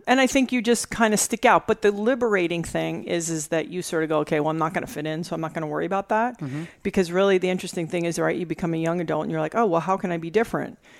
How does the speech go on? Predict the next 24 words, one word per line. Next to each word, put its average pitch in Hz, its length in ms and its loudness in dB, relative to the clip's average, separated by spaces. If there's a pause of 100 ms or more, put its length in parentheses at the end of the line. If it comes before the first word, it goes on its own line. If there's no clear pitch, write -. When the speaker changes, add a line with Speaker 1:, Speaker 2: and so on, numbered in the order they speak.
(140)
Speaker 1:
And 190 100 2
you 202 60 4
spend, 196 440 2
you 180 100 0
know, 160 180 0
sort 175 220 2
of 160 200 -4
twelve 165 580 4
to 160 180 0
fifteen 170 500 -2
or 156 60 -2
sixteen 180 400 -2
trying 170 180 -2
to 160 60 -2
be 151 180 -2
like 143 180 -4
everyone 143 380 -4
else. - 480 -10
And 160 180 -2
so 175 280 4
I 170 80 6
think 220 240 0
I 190 80 2
didn't, 185 260 2